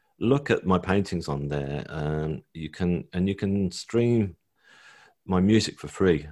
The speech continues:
The, the first three, the movements of the first piece that I talked about, The Divine Light, which is about my near-death experience, is on there, so you can, you can just listen to them.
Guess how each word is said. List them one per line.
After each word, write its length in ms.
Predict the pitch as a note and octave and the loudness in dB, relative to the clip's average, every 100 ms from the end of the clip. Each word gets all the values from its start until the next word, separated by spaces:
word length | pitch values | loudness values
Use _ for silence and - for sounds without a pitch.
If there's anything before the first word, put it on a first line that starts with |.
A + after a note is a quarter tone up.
| - | -4
The, 160 | E2+ | -4
the 100 | D2 | -4
first 380 | - G#2+ G2 - _ _ | 0 2 0 -6 _ _
three, 440 | - G2 F#2 F2 - - - _ - | -4 0 0 0 -6 -20 -20 _ -10
the 140 | F2+ _ _ - | -10 _ _ -4
movements 400 | F#2+ F#2+ F2 - | -2 -2 -4 -2
of 100 | E2 | -2
the 80 | E2+ | 0
first 320 | F#2 E2+ - | 0 0 -2
piece 200 | F2 - | -4 -4
that 100 | - | -10
I 40 | |
talked 280 | - E2 - | -6 -6 -6
about, 260 | - C2+ - | -10 -8 -8
The 120 | D2 | -6
Divine 400 | D#2 D#2 D2 D2+ | -4 -2 -2 0
Light, 260 | E2 D#2+ | 0 0
which 140 | - - | -4 -12
is 80 | - | -6
about 280 | F2+ F2+ | -2 -2
my 60 | C#2+ | -4
near-death 380 | D2 C#2+ D2 - | -4 -4 -8 -14
experience, 420 | - - D2 - | -16 -10 -10 -8
is 140 | D#2+ | 0
on 180 | F#2 G#2+ | 2 2
there, 180 | F2 D2 | 2 0
so 120 | - | 0
you 120 | E2+ | -2
can, 220 | F2 G#2+ F2 | -2 -2 -2
you 100 | G#2 | -4
can 140 | G#2+ | -4
just 160 | A2+ G2+ | -4 -4
listen 240 | F2+ F2+ | -2 -4
to 120 | F2 | -4
them. 140 | C#2 | -8